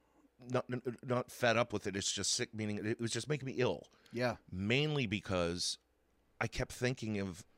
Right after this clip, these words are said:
Speaker 1: "How can anyone get anything done in the cesspool that's happening in D C right
Speaker 2: Right.
Speaker 1: now?"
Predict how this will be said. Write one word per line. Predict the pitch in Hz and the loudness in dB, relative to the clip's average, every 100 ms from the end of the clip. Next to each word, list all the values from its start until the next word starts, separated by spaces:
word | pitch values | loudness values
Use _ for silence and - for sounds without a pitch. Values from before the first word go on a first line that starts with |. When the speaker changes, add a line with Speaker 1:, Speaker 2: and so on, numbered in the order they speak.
| _ - | _ -4
Speaker 1:
"How | 113 131 | 2 2
can | - 123 | 2 2
anyone | 113 120 110 110 | 2 2 0 0
get | 95 | 2
anything | 104 110 107 101 95 | 2 2 -2 -2 0
done | 98 101 | 2 2
in | 90 | 0
the | 82 | 0
cesspool | - 104 - 104 92 | 2 0 0 -4 -4
that's | 87 - | -4 0
happening | 92 90 87 | 0 0 -2
in | 85 80 | -2 -4
D | 85 | -4
C | - 90 | -2 0
right | 82 80 | 0 2
Speaker 2:
Right. | 107 | 2
Speaker 1:
now?" | 113 - | 2 -2